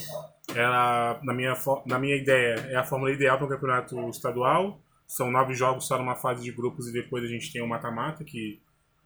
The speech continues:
dá uma movimentada no, no campeonato. Talvez seja a única chance no,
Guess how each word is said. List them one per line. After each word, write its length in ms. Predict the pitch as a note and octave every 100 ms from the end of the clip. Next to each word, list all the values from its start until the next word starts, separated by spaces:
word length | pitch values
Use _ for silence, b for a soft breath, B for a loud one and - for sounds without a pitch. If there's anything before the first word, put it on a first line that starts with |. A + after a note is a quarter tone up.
| - -
dá 140 | C3+
uma 140 | C3+ C3
movimentada 480 | B2+ C3+ C3 C#3 C3+
no, 180 | C#3 D3+
no 180 | C3
campeonato. 500 | C3 D3 C#3+ D#3 E3+
Talvez 260 | - F3 E3+
seja 200 | F#3 F3
a 40 |
única 380 | E3 F3+ F#3+ G3
chance 420 | D#3+ D#3 E3+ -
no, 120 | D#3